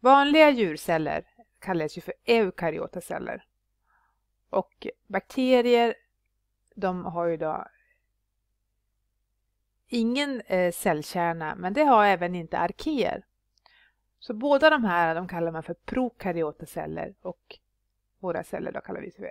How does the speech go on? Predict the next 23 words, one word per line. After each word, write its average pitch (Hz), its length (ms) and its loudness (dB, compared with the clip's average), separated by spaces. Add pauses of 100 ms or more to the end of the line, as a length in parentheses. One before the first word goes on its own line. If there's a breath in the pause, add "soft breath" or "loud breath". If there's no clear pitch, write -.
eukaryota 196 680 -6
celler. - 360 -12 (2000)
Man 240 260 -2
tror 339 380 2
att - 280 2 (1080)
de 196 140 -2
här 170 320 0
cellerna, 156 600 -4
de 175 120 -6
här 170 160 -2
eukaryota 165 600 -2
cellerna, 147 440 -12
de 180 140 -4
är 190 100 -2
mera 233 500 -2
släkt - 320 -12
med 147 120 -16
arkeer 185 720 -8 (260)
än 165 280 -4
de 165 160 -8
är 151 180 -8
med 175 140 -12
bakterier. 170 680 -8